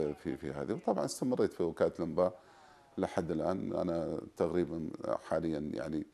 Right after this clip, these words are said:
تفرغت للعمل، آه، الاتحاد المؤسساتي يعني ك-، كاتحاد أول،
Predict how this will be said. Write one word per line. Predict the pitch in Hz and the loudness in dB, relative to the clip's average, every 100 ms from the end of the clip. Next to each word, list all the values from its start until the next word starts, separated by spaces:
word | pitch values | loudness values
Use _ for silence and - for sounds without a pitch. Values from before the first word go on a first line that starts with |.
| - - _ | -18 -20 _
تفرغت | 98 101 95 95 - 76 | -2 2 4 4 2 -4
للعمل، | 71 85 76 71 71 65 | -2 -2 -2 -2 0 0
آه، | 60 - - - - - | 0 -2 -4 -6 -10 -8
الاتحاد | - - - - 67 67 | -8 -6 -8 -6 -6 -6
المؤسساتي | - 64 - - - - 71 - 65 | -4 -4 -4 -6 -8 -2 -2 -2 -4
يعني | 64 71 67 | -2 -4 -4
ك-، | - 64 - | -4 -4 -4
كاتحاد | - - - - - - - | -4 -4 -8 -8 -4 -4 -2
أول، | - | -4